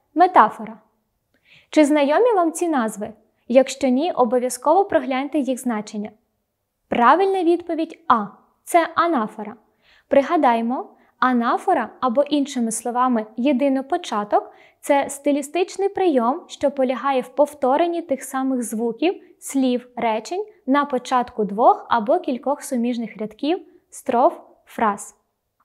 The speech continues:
Ось так цей вітрогон хлопчина, що уособлює радість, не дає ліричній героїні теж устояти на ногах,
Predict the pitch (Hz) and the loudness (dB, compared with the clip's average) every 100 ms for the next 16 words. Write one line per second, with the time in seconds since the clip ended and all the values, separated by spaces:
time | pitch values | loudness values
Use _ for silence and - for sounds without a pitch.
0 | - 403 440 - 311 330 - 302 302 262 | 2 4 2 -2 -4 -4 -2 0 2 0
1 | 269 247 277 277 247 233 226 339 370 277 | 0 -2 -2 -4 -2 -4 -2 -2 0 -2
2 | - 269 254 262 294 285 240 233 240 320 | -2 0 0 0 0 2 2 0 2 0
3 | 294 302 285 277 294 254 320 302 294 294 | 0 -2 -2 0 -2 0 2 2 0 -2
4 | 277 233 240 262 320 285 277 277 285 262 | -6 -4 -2 0 0 0 -2 -6 -6 -8
5 | - 277 277 285 277 247 240 240 226 214 | -4 0 2 2 0 -2 -2 -4 -4 -6
6 | - | -10